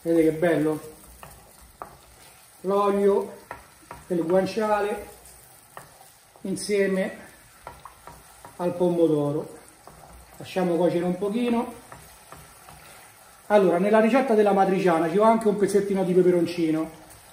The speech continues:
però a me non, non mi fa impazzire perché nel guanciale ho lasciato già parecchio pepe, quindi va bene così. Per me, eh, per i gusti miei, eh. Poi se volete,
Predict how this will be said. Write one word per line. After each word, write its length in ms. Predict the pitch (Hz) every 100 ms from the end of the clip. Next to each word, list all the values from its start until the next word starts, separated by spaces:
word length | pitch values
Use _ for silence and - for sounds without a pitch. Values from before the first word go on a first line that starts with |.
| - - - -
però 240 | - 240 220
a 40 |
me 120 | 233
non, 220 | 208 202
non 140 | 208 208
mi 120 | 220
fa 140 | 190
impazzire 560 | 160 - 160 160 170 160
perché 480 | 165 165 196 196 196 - - - - -
nel 180 | 202 202
guanciale 640 | 226 220 254 226 196 214
ho 120 | 196
lasciato 380 | 196 190 196 196
già 140 | 214
parecchio 400 | - 202 190 -
pepe, 420 | 170 151 135 139 - - - - - - -
quindi 240 | - 208 180
va 100 | 180
bene 300 | 180 180 180
così. 400 | 180 151 147 127 - - - -
Per 160 | 196
me, 240 | 196 202 175
eh, 60 |
per 100 | 175
i 60 | 180
gusti 300 | 185 180 196
miei, 380 | 185 160 147 180
eh. 160 | 190 185 - - - - - - -
Poi 300 | 180 175 156
se 80 | 165
volete, 640 | 151 175 196 180 160 156